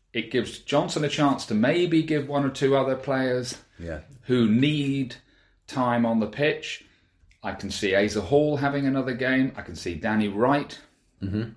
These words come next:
Speaker 1: having another game. I can see Connor Le-, Lemonhay Evans coming in. All players who've been out
Speaker 2: Yeah.
Speaker 1: for quite a while and need the time. Very interesting to see who plays in goal, by the way, whether Mark Halstead has a game, um, over Sean McDonald.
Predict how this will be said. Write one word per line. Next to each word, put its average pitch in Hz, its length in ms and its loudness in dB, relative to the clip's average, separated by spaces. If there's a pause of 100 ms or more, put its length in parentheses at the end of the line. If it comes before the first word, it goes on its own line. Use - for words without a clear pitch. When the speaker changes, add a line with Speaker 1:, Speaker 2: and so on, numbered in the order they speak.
(140)
Speaker 1:
having 131 260 2
another 127 200 2
game. 127 320 0
I - 60 -10
can 95 140 -12
see 87 160 -8
Connor 95 320 -4
Le-, 120 280 0 (300)
Lemonhay 110 460 0
Evans 143 320 2
coming 127 320 -2
in. 131 140 2
All 165 280 2
players 123 240 2
who've 120 140 -2
been 127 160 -2
out 113 420 0 (300)
Speaker 2:
Yeah. 87 200 -4
Speaker 1:
for 73 60 -6
quite 127 240 0
a 117 60 -2
while 110 340 2
and 101 140 0
need 110 260 2
the 98 80 -10
time. 113 540 -4
Very 147 200 2
interesting 139 280 -2
to 123 40 -10
see 127 160 -2
who 123 120 -2
plays 117 260 -2
in 104 140 -2
goal, 117 240 4
by 120 120 -2
the 120 100 -2
way, 127 180 -2
whether 110 180 -4
Mark 110 280 -4
Halstead 110 440 -6
has 110 240 -8
a 110 60 -6
game, 107 440 0 (380)
um, 101 520 0
over 98 200 0
Sean 98 240 -2
McDonald. 92 400 -4